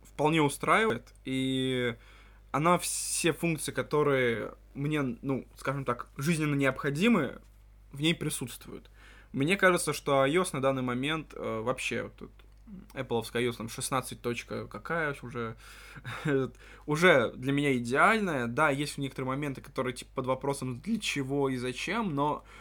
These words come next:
опять-таки, а, они, скажем так, пошли на поводу у андроида немножко и сделали все-таки условное свое меню,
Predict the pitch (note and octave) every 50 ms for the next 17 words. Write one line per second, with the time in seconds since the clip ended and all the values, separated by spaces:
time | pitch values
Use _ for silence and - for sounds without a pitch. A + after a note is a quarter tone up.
0 | - - - B2 C3 - C#3+ C3+ - - - A2+ A2 G2+ - - - - - -
1 | - - - - B2+ B2 B2 A#2+ A#2+ A#2 A#2 A#2 - - - - - - - C#3
2 | D3+ F3 F3 - - F3 E3 D#3+ D#3 D3+ F3 E3 - - - - D#3+ - - G3+
3 | F#3+ E3+ - C3 C3+ C#3+ C#3+ D3+ D#3+ D3+ B2+ A2 C#3 C3+ C3 C3 C3+ C#3 D3 G3
4 | A3 G#3+ E3+ C#3+ D3 C#3+ C#3+ C#3 C#3 C#3 C3+ - - - A#2 A2 - E3+ - -
5 | - - - F3 D3 - D3 D3+ C#3 C#3 E3 F3 E3+ D#3 C#3 C3+ - - C3 -
6 | - - - C#3+ - - - F3 E3 D3+ D3 C#3 C3 B2+ - C#3 C3+ C3+ C3+ C3+
7 | C#3+ D#3 E3+ F#3+ G#3+ A3+ A3+